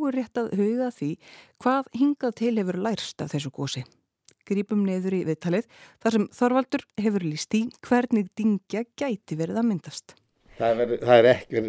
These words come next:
Speaker 2: ekki skemmtilega heldur en að, að fá að fylgjast með, með dyngjugosið. Þetta er hlutur sem við erum búin að horfa á bæði gegnum allan okkar lærdóm og eins líka bara okkar starfsferð. Við sjáum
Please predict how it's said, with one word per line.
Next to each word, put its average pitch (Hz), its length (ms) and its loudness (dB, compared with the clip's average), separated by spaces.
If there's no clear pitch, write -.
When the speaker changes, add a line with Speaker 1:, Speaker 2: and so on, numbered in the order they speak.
Speaker 2:
ekki 135 500 -8
skemmtilega 113 560 0
heldur 107 220 -4
en 107 160 -4
að, - 140 -16
að - 120 -14
fá 113 80 2
að 107 120 2
fylgjast 104 360 -2
með, 107 320 -2
með 104 160 -4
dyngjugosið. 110 920 -4
Þetta 120 200 -6
er 98 100 -2
hlutur 117 260 2
sem 110 120 0
við 107 80 2
erum 110 140 0
búin 107 140 -2
að 98 100 -2
horfa 113 380 2
á 117 40 6
bæði 101 260 2
gegnum 101 240 -6
allan 104 260 -4
okkar 95 180 -6
lærdóm 110 520 -2
og 101 100 -4
eins 104 180 -6
líka 104 320 -8
bara 101 220 -8
okkar 95 200 -14
starfsferð. 117 520 -4
Við 95 160 -10
sjáum 101 420 -6